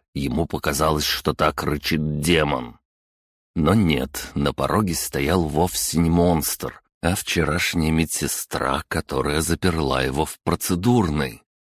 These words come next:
Лицо у неё было испуганным. Она осмотрела комнату беглым взглядом и замерла, увидев Диму. Схватившись за сердце, она оперлась о дверной косяк и пробормотала: «Да что ж я натворила?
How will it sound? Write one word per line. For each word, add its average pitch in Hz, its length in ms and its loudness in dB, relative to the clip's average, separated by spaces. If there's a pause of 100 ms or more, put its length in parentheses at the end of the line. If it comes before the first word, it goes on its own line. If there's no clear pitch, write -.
(320)
Лицо 67 500 -2
у 80 100 0
неё 71 340 0
было 78 280 2
испуганным. 65 840 -2 (580)
Она 71 240 0
осмотрела 71 680 -2
комнату 78 540 0
беглым 76 440 0
взглядом 67 720 -2
и 87 40 4
замерла, 82 680 2
увидев 69 560 -4
Диму. 71 440 -4 (540)
Схватившись 78 920 -2
за 90 180 0
сердце, 76 600 0
она 80 260 4
оперлась 78 540 0
о 78 60 2
дверной 76 500 0
косяк - 600 -4
и 78 80 2
пробормотала: 78 1040 0 (340)
«Да 82 160 -6
что - 520 -2
ж - 200 -8
я 78 140 2
натворила? - 1000 -2